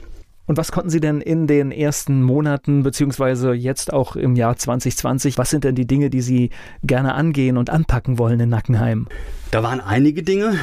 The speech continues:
Speaker 2: und viele Dinge konnten wir jetzt auch schon in zweitausendneunzehn angehen und auch schon so weit in den Planungen erledigen, dass wir jetzt auf einem sehr, sehr guten Weg sind. Die Stichworte sind da Bellenecker-Unterführung,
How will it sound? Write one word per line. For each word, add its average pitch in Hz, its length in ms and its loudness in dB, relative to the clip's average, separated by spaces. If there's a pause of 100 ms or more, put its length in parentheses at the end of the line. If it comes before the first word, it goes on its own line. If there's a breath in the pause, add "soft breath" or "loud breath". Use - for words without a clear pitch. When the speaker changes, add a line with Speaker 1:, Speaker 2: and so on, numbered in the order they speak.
(200 loud breath)
Speaker 2:
und 120 240 2
viele 127 480 2
Dinge 131 260 2
konnten 120 320 0
wir 113 140 4
jetzt 107 260 -2
auch 104 160 0
schon 98 220 0
in 98 100 2
zweitausendneunzehn 98 880 2
angehen 123 460 2
und 101 400 0 (180)
auch 95 260 -2
schon 98 240 0
so 98 220 2
weit 107 280 0 (360 loud breath)
in 101 120 2
den 90 180 4
Planungen 101 420 2
erledigen, 101 720 2
dass 92 160 -2
wir 95 80 2
jetzt 90 160 0
auf 82 100 0
einem 82 120 2
sehr, 95 180 2
sehr 135 140 2
guten 127 320 0
Weg 120 180 2
sind. 107 380 0 (640)
Die 95 160 2
Stichworte 90 560 -2
sind 90 220 0
da 92 120 0
Bellenecker-Unterführung, 117 1200 0